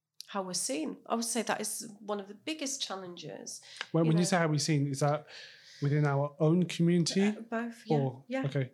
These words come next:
Speaker 1: ev-, everywhere. Yeah, I, w-, I would say that, and having lots of conversations with people from Luton. Um, "What do you think about Muslim schools?" Wouldn't send their children to Muslim school. Why not? So for me, that is,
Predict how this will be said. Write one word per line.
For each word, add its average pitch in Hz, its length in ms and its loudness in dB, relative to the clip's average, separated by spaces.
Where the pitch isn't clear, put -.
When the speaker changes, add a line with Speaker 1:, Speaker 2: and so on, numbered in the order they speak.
Speaker 1:
ev-, 226 220 -8
everywhere. 185 360 -14
Yeah, 214 140 -8
I, - 80 -4
w-, 220 160 -2
I 214 60 0
would 214 160 -4
say - 180 -4
that, 180 260 -6
and 196 160 -6
having 196 380 -6
lots - 240 -6
of - 80 -16
conversations 190 680 -8
with 180 140 -18
people 180 500 -12
from 190 300 -6
Luton. 180 540 -8
Um, 185 240 -6
"What - 140 -4
do 202 100 -8
you - 20 -14
think 185 160 -12
about 175 180 -8
Muslim 180 280 -8
schools?" - 260 -10
Wouldn't 170 140 -10
send 196 200 -8
their 196 80 -12
children 247 380 -10
to - 140 -14
Muslim 190 280 -12
school. 202 320 -8
Why 190 280 -8
not? 202 300 -12
So 190 400 -2
for 226 140 -4
me, 214 320 -2
that 208 320 -6
is, 170 440 -10